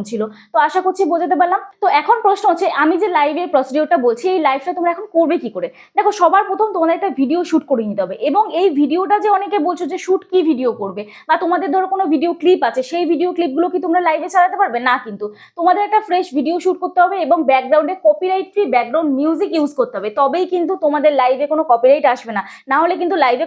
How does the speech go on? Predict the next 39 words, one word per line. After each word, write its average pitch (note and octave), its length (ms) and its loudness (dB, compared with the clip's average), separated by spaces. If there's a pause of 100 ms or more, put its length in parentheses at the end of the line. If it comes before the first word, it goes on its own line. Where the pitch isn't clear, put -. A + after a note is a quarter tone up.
কপিরাইট B3 400 2
এসে A#3+ 180 -2
যাবে। G3+ 160 0 (280)
তো C#4+ 120 -2
দেখো, G#4 140 2 (100)
আমি F#4+ 180 -4
একটা G4 140 0 (100)
ক্লিপ F4 240 2
আমার F4 200 2
already C#4+ 340 -2
নেওয়া D4 160 -2
আছে, D4+ 180 -6
সেটাই D#4+ 200 2
আমি D#4+ 120 -2
তোমাদের D#4 260 2
দেখাচ্ছি। B3+ 340 -2
সবার F4 320 4
প্রথম E4+ 200 0 (120)
তোমরা D#4+ 260 2
চলে D4 200 4
যাবে C#4+ 160 0 (140)
প্লে C#4+ 120 2 (100)
স্টোরে, F#3+ 280 -6
ঠিক G4 140 2
আছে? A#3+ 120 0 (380)
তো G4 40 -4 (120)
প্লে E4+ 120 2 (100)
স্টোরে G#4 300 0
গিয়ে G4+ 160 4
এখান F4 240 2
থেকে F#4 220 0
আমরা E4 240 2
সার্চ D4+ 200 2 (120)
করবো E4+ 260 -2
হচ্ছে E4+ 180 -6 (160)
লাইভ C4 220 0 (160)
নাও B3 140 4 (120)
বলে। D4 140 2 (160)
আমি D#4 120 0